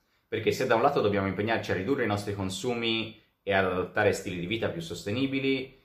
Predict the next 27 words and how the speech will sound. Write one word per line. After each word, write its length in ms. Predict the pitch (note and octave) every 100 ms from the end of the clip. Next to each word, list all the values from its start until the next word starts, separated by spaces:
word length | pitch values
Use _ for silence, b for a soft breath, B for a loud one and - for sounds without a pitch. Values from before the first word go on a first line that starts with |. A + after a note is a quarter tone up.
| _ _
sia 260 | - - G#2+
a 60 | F#2+
livello 340 | F#2 F2+ F2+
individuale, 760 | G2 F2 E2 E2+ A2 G#2+ G#2+ G2+
che 140 | -
a 40 | E2+
livello 240 | E2 E2+
di 80 | E2
comunità, 800 | E2 D#2+ D#2 G#2+ G#2+ A2 - -
che 160 | - F2
a 40 |
livello 320 | E2+ E2+ E2+
di 80 | D#2+
sistemi 340 | - - F#2
di 80 | D#2+
produzione, 1000 | E2+ A2 B2+ - G#2+ G2 G2 G2 - - _ _
dall'altro 560 | - C3+ A#2+ A#2 A2+ A2+
dobbiamo 380 | G#2 G#2+ G#2 F#2+
diminuire 960 | G2+ G#2+ G2+ F#2+ F#2+ F#2+ F#2+ F#2+ - -
la 100 | G2
nostra 340 | G#2+ G#2+ A2
presenza 560 | F#2+ F#2+ B2+ A2+ E2 -
sulla 240 | E2 D2+
Terra, 380 | G#2+ F2+ - F2
anche 180 | G#2+ G#2
quantitativamente, 1160 | A2+ F#2+ F2 E2+ E2 D#2+ D2+ D#2+ - - - b b b b
ehm, 680 | F2+ F#2 F2+ E2+ E2 D#2+ D2+